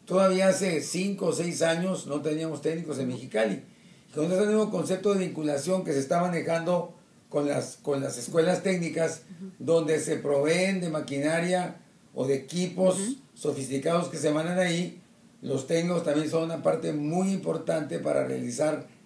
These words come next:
Speaker 1: la cadena de proveeduría,
Speaker 2: Ok.
Speaker 1: tanto de ingenieros aeroespaciales, este, el ingeniero mecánico
Speaker 2: Ujú.
Speaker 1: y los técnicos que requiere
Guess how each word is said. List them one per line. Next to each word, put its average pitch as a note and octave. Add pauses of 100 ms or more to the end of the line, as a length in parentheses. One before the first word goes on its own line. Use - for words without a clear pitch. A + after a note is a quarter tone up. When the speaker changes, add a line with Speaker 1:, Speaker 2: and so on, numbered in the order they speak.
(140)
Speaker 1:
la C3
cadena D3
de -
proveeduría, D3
Speaker 2:
Ok. -
Speaker 1:
tanto D3
de C3+
ingenieros C#3 (440)
aeroespaciales, D3+
este, C3
el -
ingeniero C3+
mecánico D3
Speaker 2:
Ujú. E3+
Speaker 1:
y C3+
los C3+ (440)
técnicos E3+
que D3
requiere D#3